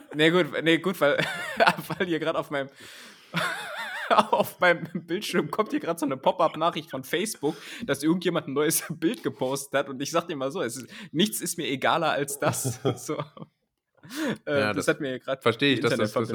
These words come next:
Speaker 1: Internetverbindung
Speaker 2: kurz
Speaker 1: so ein bisschen
Speaker 2: ablenkt. Tim, willst du noch eine Körperfrage haben oder sollen wir das beenden?
Speaker 1: Äh, na komm, eine schnelle noch.
Speaker 2: Eine schnelle noch.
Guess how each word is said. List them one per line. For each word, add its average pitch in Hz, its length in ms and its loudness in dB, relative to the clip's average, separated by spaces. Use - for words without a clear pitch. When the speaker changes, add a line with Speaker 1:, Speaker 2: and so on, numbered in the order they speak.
Speaker 1:
Internetverbindung 110 60 -10
Speaker 2:
kurz 113 140 -4
Speaker 1:
so - 40 -2
ein 113 140 -2
bisschen 95 180 -2
Speaker 2:
ablenkt. - 60 -20
Tim, 139 200 -2
willst 135 160 -2
du 160 60 -6
noch 165 120 -2
eine 160 100 -2
Körperfrage 123 680 2
haben 107 180 2
oder 107 140 2
sollen 117 160 0
wir 113 160 2
das 113 160 -2
beenden? 101 560 -2
Speaker 1:
Äh, 117 60 -2
na 127 160 2
komm, 131 180 0
eine 131 220 2
schnelle 110 300 -4
noch. 95 100 -8
Speaker 2:
Eine 110 220 4
schnelle 95 320 0
noch. 82 240 -8